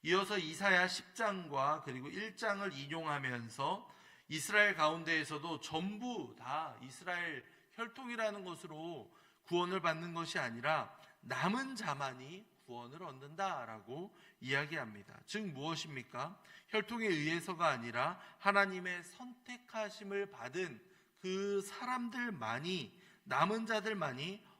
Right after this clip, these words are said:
언약의 약속을 누리게 된다라고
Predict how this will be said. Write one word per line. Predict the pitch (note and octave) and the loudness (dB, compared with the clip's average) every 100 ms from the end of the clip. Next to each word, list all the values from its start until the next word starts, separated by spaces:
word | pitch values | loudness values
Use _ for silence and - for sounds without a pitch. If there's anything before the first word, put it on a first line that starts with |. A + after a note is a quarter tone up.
| _ | _
언약의 | A2 B2+ C#3+ D3+ C#3+ F3 F3 C3 | -10 -8 -6 -6 -4 -4 -4 -8
약속을 | G#2+ A2 _ - D3 C3 D3 G3+ A#3 - _ A2+ | -12 -14 _ -16 -14 -12 -8 -8 -8 -20 _ -16
누리게 | G#2+ B2 E3+ F3 | -10 -8 -6 -6
된다라고 | D#3 D#3 G3+ D#3+ G#2+ G#2+ G2+ G2 C3 F3+ | -8 2 2 2 -4 -10 -16 -14 -8 -8